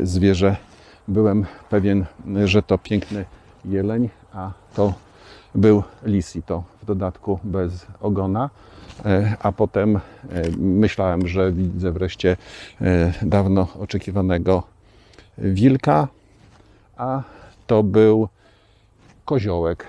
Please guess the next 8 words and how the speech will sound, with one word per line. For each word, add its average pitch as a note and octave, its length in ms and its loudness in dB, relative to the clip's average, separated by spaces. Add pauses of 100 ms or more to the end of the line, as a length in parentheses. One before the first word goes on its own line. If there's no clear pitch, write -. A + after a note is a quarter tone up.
(160)
stojący F2+ 560 -2
przy F2 180 -2
drodze. F2 300 0
Nawiasem D3 380 -6
mówiąc, B2+ 280 -6
tutaj A2+ 320 -8
przed, - 320 0 (880)
e, F2+ 340 0